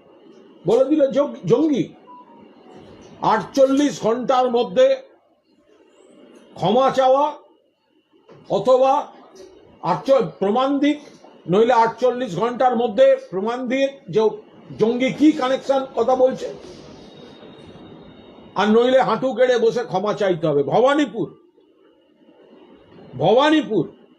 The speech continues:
ভবানীপুরের দিকে যদি চোখ কেউ তুলে তাকিয়েছে, চোখ ঝলসে যাবে।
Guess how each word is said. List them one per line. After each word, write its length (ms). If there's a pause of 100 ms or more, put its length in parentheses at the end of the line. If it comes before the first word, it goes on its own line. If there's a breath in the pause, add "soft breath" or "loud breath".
(1400)
ভবানীপুরের 760
দিকে 280 (1000)
যদি 280 (200)
চোখ 300 (180)
কেউ 160 (220)
তুলে 240 (200)
তাকিয়েছে, 640 (2250)
চোখ 220 (200)
ঝলসে 540
যাবে। 320